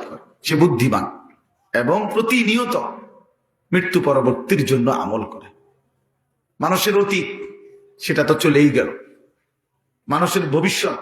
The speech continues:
আগামীর বেঁচে থাকা, সেটা তো অনিশ্চিত।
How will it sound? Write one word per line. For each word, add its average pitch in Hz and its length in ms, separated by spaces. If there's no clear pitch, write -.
আগামীর 165 380
বেঁচে 156 240
থাকা, 156 280
সেটা 147 200
তো 143 100
অনিশ্চিত। 143 440